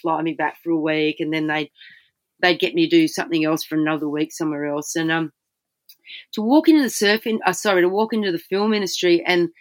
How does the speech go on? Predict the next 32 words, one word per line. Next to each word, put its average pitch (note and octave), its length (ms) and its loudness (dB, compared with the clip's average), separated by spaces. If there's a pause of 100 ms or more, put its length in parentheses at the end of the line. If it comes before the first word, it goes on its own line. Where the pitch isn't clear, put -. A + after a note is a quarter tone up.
(440)
there A3+ 160 4
was A3 260 4
short G#3 320 2
people, D3+ 420 -4
tall G3+ 240 2
people, D3+ 380 -4
skinny A3 400 0
people, E3 320 -2
fat - 360 2
people, F3+ 540 0 (320)
you C4+ 140 6
know, A#3+ 260 4
everything, D#4 960 4
you G3 100 0
know, G#3 100 4 (340)
and G#3+ 100 2
everyone D4 420 4
worked B3 260 0
together A#3 420 0
and G#3 100 0
no C4 240 4
one, B3+ 260 0 (360)
as G3+ 140 -6
long D4+ 200 6
as E4 140 4
you D4 140 8
were B3 100 0
good A#3+ 180 -2
at F#3 80 2
what G3 200 -2
you F#3 120 -4
did, F#3+ 460 2